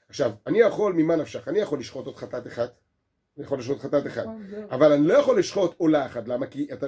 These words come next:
Speaker 1: יכול להיות
Speaker 2: יכול
Speaker 1: שזה
Speaker 2: להיות
Speaker 1: חטאת
Speaker 2: שזה
Speaker 1: שהתערבבה.
Speaker 2: חטאת השנייה שהתערבבה. בסדר, נו.
Speaker 1: עכשיו ממשיכה לה המשנה ואומרת, את המ-, אותו מקרה, רק בצורה הפוכה.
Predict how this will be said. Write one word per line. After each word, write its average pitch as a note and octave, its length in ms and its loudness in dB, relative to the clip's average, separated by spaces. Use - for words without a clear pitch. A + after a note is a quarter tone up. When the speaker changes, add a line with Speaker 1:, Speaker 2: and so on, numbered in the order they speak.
Speaker 1:
יכול E3 260 0
להיות - 120 0
Speaker 2:
יכול F3 120 0
Speaker 1:
שזה E3 120 2
Speaker 2:
להיות D3 60 0
Speaker 1:
חטאת E3+ 80 0
Speaker 2:
שזה F#3+ 200 0
Speaker 1:
שהתערבבה. G3 320 4
Speaker 2:
חטאת F3+ 80 -2
השנייה E3 380 -10
שהתערבבה. C3+ 540 -14
בסדר, G#3+ 320 -14
נו. F#3+ 160 -12
Speaker 1:
עכשיו D#3+ 380 2
ממשיכה C#3 400 -4
לה D#3 60 -4
המשנה D3 380 -4
ואומרת, D#3 640 0
את C#3 100 -8
המ-, F3 220 0
אותו A3+ 200 -2
מקרה, A#3+ 300 2
רק G3+ 120 -2
בצורה G3 300 -2
הפוכה. D#3+ 320 -4